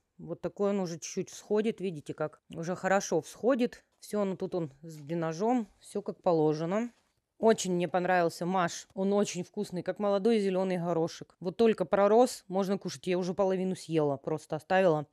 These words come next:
Дальше посмотреть, получится прорастить или нет. Но надо на коврике, а у меня коврика ещё не было. Они только недавно приехали. И чечевица вот такая уже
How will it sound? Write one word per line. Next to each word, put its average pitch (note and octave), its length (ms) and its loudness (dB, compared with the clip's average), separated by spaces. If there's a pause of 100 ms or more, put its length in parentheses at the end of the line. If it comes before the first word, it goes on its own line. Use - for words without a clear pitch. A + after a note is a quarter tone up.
Дальше G3 300 2
посмотреть, F#3 580 -2
получится F3+ 460 -2
прорастить E3 560 -4
или F3 140 -2
нет. D#3+ 260 -4
Но F3 60 -6
надо G3 240 -4
на G3 140 -4
коврике, G#3+ 460 0
а C#3+ 40 -4
у - 20 -6
меня F3+ 160 -6
коврика F#3+ 420 -4
ещё C#3+ 220 -8
не D3 160 -2
было. D3 300 -2 (580)
Они G3 220 0
только A3 320 0
недавно F3 340 2
приехали. D3+ 760 -2
И A3 360 4 (240)
чечевица G3+ 720 0 (160)
вот F3+ 220 -6
такая G#3+ 360 4
уже F#3 320 -2